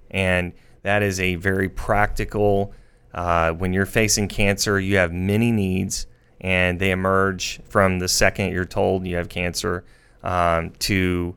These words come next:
all the way through the process, uh, you know, to even out of, uh, when you, when you, uh, finish your cancer journey. You are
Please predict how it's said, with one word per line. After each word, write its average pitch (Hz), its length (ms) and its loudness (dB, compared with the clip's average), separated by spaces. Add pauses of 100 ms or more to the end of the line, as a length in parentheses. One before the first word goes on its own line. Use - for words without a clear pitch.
(340)
all 104 180 4
the 101 80 0
way 98 140 0
through 98 180 -2
the 87 80 -6
process, 90 800 0
uh, 85 420 0
you 90 60 -6
know, 90 140 2
to - 120 -4
even 87 520 -4
out 87 240 0
of, 85 240 -8
uh, 82 300 -6 (340)
when 98 160 -2
you, 87 220 -4
when 90 260 -6
you, 87 380 -8
uh, - 500 -12 (500)
finish 117 460 -2
your 98 100 2
cancer 92 420 0
journey. 87 540 -4 (580)
You 101 280 -4
are 95 340 0